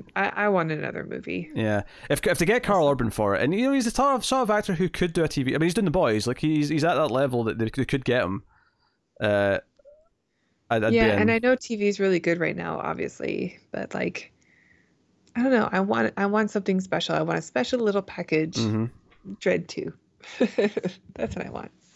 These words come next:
Speaker 1: for
Speaker 2: Yeah, get,
Speaker 1: Christmas
Speaker 2: I want
Speaker 1: next
Speaker 2: Car-,
Speaker 1: year.
Speaker 2: I want more Karl Urban Dredd. Make it happen, world,
Speaker 1: Yes.
Speaker 2: please. Uh, what is your number nine?
Speaker 1: Uh, my number nine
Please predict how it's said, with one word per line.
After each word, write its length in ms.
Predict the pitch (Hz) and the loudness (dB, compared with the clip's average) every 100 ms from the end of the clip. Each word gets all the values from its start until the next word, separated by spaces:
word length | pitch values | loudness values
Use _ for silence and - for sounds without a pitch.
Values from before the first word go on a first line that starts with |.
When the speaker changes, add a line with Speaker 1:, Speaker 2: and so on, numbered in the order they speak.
| _ | _
Speaker 1:
for 60 | - | -2
Speaker 2:
Yeah, 60 | 104 | 0
get, 60 | |
Speaker 1:
Christmas 380 | 165 - - - - | 2 -2 -6 -6 0
Speaker 2:
I 60 | |
want 160 | 131 127 | 0 2
Speaker 1:
next 40 | |
Speaker 2:
Car-, 120 | 131 - | 0 0
Speaker 1:
year. 140 | - | -2
Speaker 2:
I 80 | - | 0
want 160 | 123 117 | 0 2
more 100 | 120 | -2
Karl 300 | - 107 101 | 0 2 2
Urban 220 | 98 101 | 0 -2
Dredd. 260 | 98 87 - _ - | 0 -2 -2 _ -6
Make 180 | 110 107 | -4 -2
it 60 | |
happen, 460 | 101 98 - 92 92 - | -2 -2 -4 -8 -8 -4
world, 320 | 92 98 - - - - | -2 -2 -4 -18 -20 -18
Speaker 1:
Yes. 140 | - - | -18 -6
Speaker 2:
please. 180 | 104 - - - - - | -6 -6 -16 -20 -18 -6
Uh, 280 | 110 117 113 - | 0 2 0 0
what 240 | 127 147 | 0 0
is 80 | 135 | 2
your 100 | 131 | 2
number 220 | 113 107 | 2 0
nine? 300 | 101 87 98 - - - _ _ _ _ _ _ _ - - - - - - - - | 0 -2 -6 -12 -20 -20 _ _ _ _ _ _ _ -18 -16 -16 -16 -18 -20 -20 -4
Speaker 1:
Uh, 200 | 185 185 190 | 0 4 4
my 140 | 185 | 4
number 200 | 208 220 | 2 2
nine 540 | 214 185 180 202 214 | 0 0 0 2 2